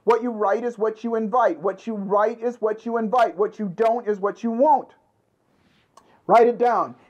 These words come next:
Any and everything that you can think of that makes you happy. Places that you've been, people that you've met, events that you've had, you know, trips that you've taken, whatever. Joy, joy, joy, joy, joy. And then write down things that you're grateful about.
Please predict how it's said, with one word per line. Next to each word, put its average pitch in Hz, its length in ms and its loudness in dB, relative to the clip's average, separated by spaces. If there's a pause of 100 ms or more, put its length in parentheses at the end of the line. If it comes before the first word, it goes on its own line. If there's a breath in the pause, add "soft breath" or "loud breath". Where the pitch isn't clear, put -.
Any 262 180 2
and 262 80 0
everything 247 300 -2
that 220 120 -8
you 226 80 -8
can 226 140 -8
think 240 160 -2
of 220 140 0
that 202 100 2
makes 214 240 -4
you 220 60 -4
happy. 214 360 0 (220 soft breath)
Places 247 320 0
that 208 160 -10
you've 214 160 -6
been, 208 240 -2 (220 soft breath)
people 233 240 2
that 226 180 -4
you've 208 160 -4
met, 214 320 0 (140 soft breath)
events 240 380 0
that 220 180 -10
you've 214 160 -4
had, 196 480 0 (260 soft breath)
you 220 80 2
know, 202 100 2
trips 233 360 -2
that - 160 -8
you've 220 160 -6
taken, 220 500 -2
whatever. 226 380 0
Joy, 240 420 0
joy, 226 320 0
joy, 214 240 -2
joy, 208 200 0
joy. 220 200 -2 (200 loud breath)
And 220 120 -2
then 247 140 -2
write 233 220 0
down 233 200 0
things 240 160 -4
that 220 140 -12
you're 247 100 -4
grateful 262 400 0
about. 139 320 0